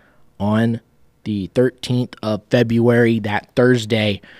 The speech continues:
for the duels. A six o'clock start time on Fox Sports One for duel number one, duel number two to come after that.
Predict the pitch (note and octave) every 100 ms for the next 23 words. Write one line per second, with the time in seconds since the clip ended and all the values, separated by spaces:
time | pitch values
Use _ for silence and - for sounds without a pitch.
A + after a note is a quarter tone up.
0 | - _ _ _ _ A2+ B2 C#3 - _
1 | - _ _ B2 B2 C#3 G#2 - - -
2 | _ _ _ _ _ _ _ _ - _
3 | _ - _ _ _ - F2 F2+ E2+ -
4 | B2 - A#2+ A#2+ A2+ A2 - A2+ - -
5 | A2+ A2 G#2 G#2 A2 G#2+ - - A2 G#2
6 | G#2+ A2+ A2 G#2+ - - - - - A#2
7 | A#2 A#2+ - G#2+ A#2 B2 A#2+ A2 A2 A2
8 | A2 G#2+ A2 A2+ G#2+ G2+ - A2+ G2+ -
9 | A2+ G#2 G#2 G#2 - G2+ G2 F2+ F2+